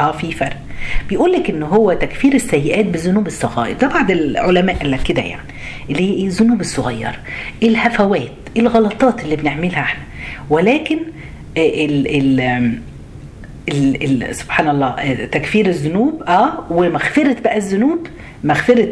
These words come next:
آه، تكفير السيئات، آسفة، ومغفرة الذنوب، الذنوب، ال-، مغفرة بقى الذنوب اللي هي إيه؟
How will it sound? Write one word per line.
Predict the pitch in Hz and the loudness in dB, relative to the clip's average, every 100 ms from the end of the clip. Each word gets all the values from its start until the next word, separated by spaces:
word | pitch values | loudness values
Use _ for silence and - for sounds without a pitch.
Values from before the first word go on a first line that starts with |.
| - | 0
آه، | 147 147 | -2 0
تكفير | 165 - 208 | -2 2 0
السيئات، | - 156 147 165 - | 4 2 2 -2 -4
آسفة، | 175 - 117 | -6 -6 -6
ومغفرة | 120 131 - 254 269 | -4 -4 2 2 4
الذنوب، | 233 202 233 311 320 - - - - - 185 | 2 4 4 2 -2 -10 -14 -14 -14 -4 0
الذنوب، | 175 180 220 240 - - | 2 2 2 0 -2 2
ال-، | 175 175 160 135 | 2 2 -2 0
مغفرة | 160 - 220 202 | 0 2 2 4
بقى | 185 | 0
الذنوب | 190 170 185 | 0 -2 -2
اللي | 165 143 | -2 0
هي | 160 | 0
إيه؟ | 131 151 | 0 -2